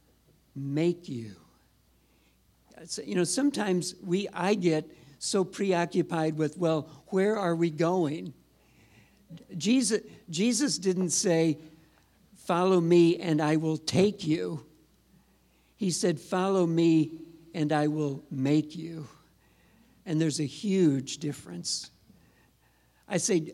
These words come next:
"Jesus, I, I, I wanna go there." And he says, "Bob, you don't even know where there is." "Follow me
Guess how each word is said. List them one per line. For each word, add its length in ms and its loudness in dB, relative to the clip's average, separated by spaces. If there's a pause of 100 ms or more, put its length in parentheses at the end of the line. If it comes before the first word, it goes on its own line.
"Jesus, 580 0 (240)
I, 320 2
I, 180 2 (640)
I 200 2
wanna 320 6
go 480 6
there." 560 4 (1700)
And 160 -8
he 60 -4
says, 260 -4 (320)
"Bob, 380 -2
you 140 0
don't 220 4
even 260 2
know 160 4
where 220 4
there 340 4
is." 460 0 (3000)
"Follow 520 -4
me 520 0